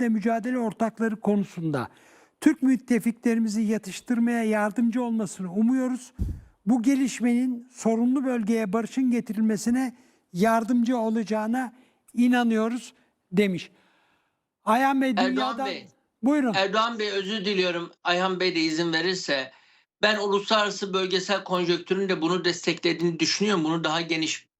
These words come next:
Speaker 2: e, konuşmak lazım. Ancak iki bin on üçte A B D yetkilileri sorulan bir soru üzerine "Biz de sizin gibi
Speaker 1: <coughs>
Speaker 2: basından gelişmeleri takip ediyoruz." diyor idiler.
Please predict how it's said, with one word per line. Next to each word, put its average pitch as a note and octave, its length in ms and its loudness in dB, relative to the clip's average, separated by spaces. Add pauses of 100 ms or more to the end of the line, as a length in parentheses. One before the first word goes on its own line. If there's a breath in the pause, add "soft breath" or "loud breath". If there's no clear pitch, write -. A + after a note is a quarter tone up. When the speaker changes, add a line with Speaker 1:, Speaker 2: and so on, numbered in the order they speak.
(120)
Speaker 2:
e, C#3+ 220 -2
konuşmak F3+ 540 0
lazım. C3+ 340 -2
Ancak F#3 520 -4 (440 soft breath)
iki G#3 260 0
bin G#3+ 80 2
on A3 180 4
üçte G3 580 -2
A F3+ 160 -2
B F#3 140 -2
D G#3 40 0
yetkilileri F3 960 -2 (300)
sorulan G3 460 0
bir G3+ 60 -6
soru G3 320 -2
üzerine F3 440 -2
"Biz G#3+ 220 -2
de G3+ 80 2
sizin G3 420 -4
gibi G#3 400 -2 (180)
Speaker 1:
<coughs> - 200 -4
Speaker 2:
basından F#3+ 600 -4
gelişmeleri F3+ 720 -2
takip F#3 400 -2
ediyoruz." F#3 460 -2
diyor F#3 260 0
idiler. D#3+ 640 -2